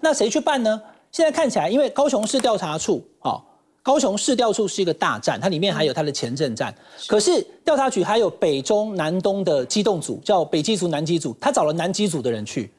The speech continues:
Speaker 1: 他也找了廉政署的人去，就是说我这里有三个单位，高雄有三个单位，南基组，然后市调处里面前镇站，跟另外一个就是，哦，就是另外一边的这个廉政署的人，他找廉政署跟南基站的人去冲这个市调站。
Speaker 2: 嗯。
Speaker 1: 那，那个，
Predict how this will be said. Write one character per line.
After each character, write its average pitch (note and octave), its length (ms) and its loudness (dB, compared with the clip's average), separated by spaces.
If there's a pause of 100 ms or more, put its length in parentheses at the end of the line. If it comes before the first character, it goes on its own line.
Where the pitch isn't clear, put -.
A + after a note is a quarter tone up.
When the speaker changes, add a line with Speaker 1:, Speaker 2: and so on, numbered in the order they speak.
(340)
Speaker 1:
他 C#4 100 4
也 C4+ 80 4
找 F#3 100 0
了 D#3 120 2
廉 E3 180 2
政 A#3 160 2
署 C3 160 -6
的 A#2+ 80 -2
人 A2 120 -6
去， C#3+ 180 0
就 B3 120 2
是 - 40 2
说 - 140 2 (200)
我 F3 120 2
这 E4+ 140 2
里 C#4 80 2
有 C#3+ 140 2
三 G3 180 0
个 F#3+ 80 -2
单 G3 140 -2
位， F3 100 0
高 C4+ 160 2
雄 B3 140 -2
有 G3+ 60 -4
三 G3 120 0
个 F#3+ 80 0
单 E3+ 160 -4
位， F3 120 0
南 D#3+ 200 0
基 A3 160 2
组， E3+ 180 -2 (120)
然 D3 100 0
后 F#3+ 80 2
市 G3+ 200 0
调 F#3 160 2
处 F#3+ 120 -2
里 D3+ 80 -2
面 E3+ 140 -2
前 D3 160 -2
镇 E3+ 180 0
站， D#3+ 180 0 (260)
跟 A3 120 4
另 A3 140 0
外 F#3+ 120 2
一 F#3 40 2
个 D#3+ 100 -2
就 E3+ 160 0
是， D#3 320 -2 (140)
哦， C3 160 -2
就 F#3 100 0
是 E3+ 220 0
另 F#3 140 2
外 E3+ 120 0
一 D#3+ 80 -2
边 D3+ 180 0
的 D3 100 -4
这 D3 80 -4
个 D3 80 0
廉 C3+ 140 -2
政 E3+ 160 0
署 A#2 140 -8
的 G2 80 -12
人， F#2 140 -12 (180)
他 - 80 0
找 B3 140 4
廉 E3 180 2
政 B3 180 2
署 C#3+ 200 -2
跟 F#3 240 0 (520)
南 F3 200 0
基 A3 100 2
站 G#3+ 160 2
的 D#3 80 0
人 A#2 180 -4 (100)
去 A3 140 0
冲 F3+ 300 0 (480)
这 F#3 80 0
个 D3+ 60 2
市 D3+ 140 -2
调 C#3 120 2
站。 B2+ 200 -4
Speaker 2:
嗯。 G#2 40 -18 (360)
Speaker 1:
那， F4 80 2
那 F4+ 160 2
个， C#4+ 140 0